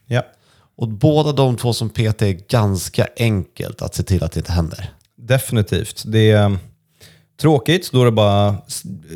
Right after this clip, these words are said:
Speaker 1: sitt ner och gör en lista på dina P T-kunder om det går trögt nu.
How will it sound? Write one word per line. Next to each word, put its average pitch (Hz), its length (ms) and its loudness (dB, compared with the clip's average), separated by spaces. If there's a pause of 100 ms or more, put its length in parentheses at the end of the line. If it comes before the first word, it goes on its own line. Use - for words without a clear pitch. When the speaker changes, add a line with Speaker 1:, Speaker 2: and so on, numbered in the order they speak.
(140)
Speaker 1:
sitt - 340 -6
ner 92 380 -2
och 143 120 2
gör 165 200 4
en 160 100 0
lista 151 280 2
på 143 120 0
dina 123 200 4
P 127 180 2
T-kunder 101 640 -4
om 117 140 2
det 113 60 4
går 104 160 6
trögt - 400 0
nu. 117 320 0